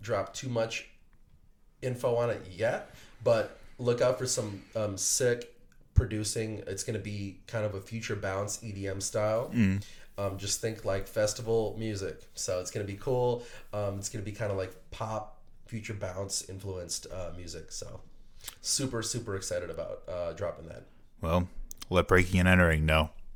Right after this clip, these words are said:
Speaker 1: I definitely will.
Speaker 2: You know, we got ch-, we got you on coverage.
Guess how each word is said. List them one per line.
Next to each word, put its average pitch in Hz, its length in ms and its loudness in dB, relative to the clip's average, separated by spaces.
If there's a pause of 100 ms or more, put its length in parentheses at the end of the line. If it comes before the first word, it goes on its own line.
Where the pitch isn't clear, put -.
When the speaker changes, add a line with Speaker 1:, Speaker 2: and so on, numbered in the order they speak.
(120)
Speaker 1:
I 107 100 2
definitely 123 360 0
will. 131 280 2
Speaker 2:
You 80 100 2
know, 78 120 4
we 80 100 6
got 82 200 8
ch-, - 300 0
we 80 120 -4
got 87 260 8
you 90 120 8
on 87 140 6
coverage. 80 560 2